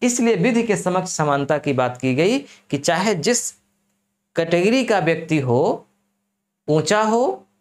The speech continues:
नीचा हो, जो सामाजिक रूल बनाया गया है उसके हिसाब से ऊंचा नीचा है, ईश्वर ने तो बनाया नहीं है।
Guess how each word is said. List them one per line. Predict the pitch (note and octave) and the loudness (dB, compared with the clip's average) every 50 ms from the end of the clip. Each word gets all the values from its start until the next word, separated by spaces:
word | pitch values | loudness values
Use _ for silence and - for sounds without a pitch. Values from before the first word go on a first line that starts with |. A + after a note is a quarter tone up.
| - | 0
नीचा | F3+ F#3+ G3+ A#3+ A#3 A#3+ A3 F3+ C#3 | 2 2 4 2 2 2 0 0 0
हो, | A#2 A2 G2+ F2+ E2 E2+ E2+ - _ _ _ _ - | 0 0 -2 -2 -2 -4 -6 -12 _ _ _ _ -6
जो | A#2+ C#3+ F3+ | -2 -2 0
सामाजिक | F3 F3 E3 D3+ D3+ D#3+ E3 F#3 F3+ E3 | 0 0 0 0 0 0 0 -2 -4 -2
रूल | D3+ D3 E3+ F3 E3+ | 0 0 2 2 2
बनाया | D#3 D3 C#3+ D#3+ F3+ F#3+ F#3 D#3 | 2 0 0 0 0 0 0 0
गया | B2+ B2 A#2+ A#2 | 0 0 0 0
है | B2 D3+ D3 | -2 -2 -2
उसके | D#3+ C#3+ - - F#3+ F3+ | -4 -4 -4 0 0 2
हिसाब | E3+ E3+ E3+ E3+ E3 | 2 2 0 0 -2
से | D#3+ - D#3 | -2 0 0
ऊंचा | C#3+ C#3+ B2+ D3+ C#3+ | 0 0 0 0 0
नीचा | C#3+ C3+ B2 D3 C3+ | 0 0 0 0 0
है, | C3 D#3 F3+ D#3+ | 0 0 -2 -4
ईश्वर | - - D3+ C#3 C#3 | -4 -2 0 0 0
ने | C3+ B2+ | 0 -2
तो | C3+ A#2 | -2 -2
बनाया | A#2+ A#2 A#2+ C#3 D#3+ | 0 0 0 0 0
नहीं | C#3 A#2+ A2+ A2 | -2 -2 -2 -4
है। | A2+ E3 F#3+ | -4 -6 -10